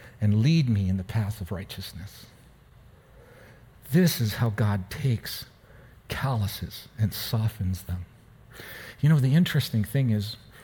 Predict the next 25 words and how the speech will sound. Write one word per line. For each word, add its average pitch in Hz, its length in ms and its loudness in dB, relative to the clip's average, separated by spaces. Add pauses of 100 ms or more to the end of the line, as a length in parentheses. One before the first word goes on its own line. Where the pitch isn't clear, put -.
(200)
we 131 180 4
admire 135 480 4
the 135 120 4
virtues 123 640 2
of - 200 -4
people 127 500 0 (760)
who 131 340 4 (120)
go 131 240 4
through, 131 360 2 (500)
like, 117 300 -2
difficult 160 640 2 (260)
struggles 127 640 0
and 98 100 2
hard 139 340 2
decisions, 120 800 0 (880)
uh, 110 280 0
that 117 240 2
produce 127 640 4 (260)
virtues 113 680 2
of 101 140 0 (100)
honor 123 500 2
and 101 160 2
grace 104 420 0
and 104 120 2
goodness. 98 500 -2